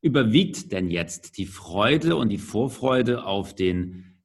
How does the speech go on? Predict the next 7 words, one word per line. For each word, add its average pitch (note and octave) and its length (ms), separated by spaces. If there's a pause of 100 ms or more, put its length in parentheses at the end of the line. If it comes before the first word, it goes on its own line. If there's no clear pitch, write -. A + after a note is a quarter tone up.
(100)
den, F#2+ 320
äh, F2 480
Wachstumsschub, C#3+ 1300 (720)
den A2 160
wir G#2 400 (120)
nach G2 340
Corona F#2+ 580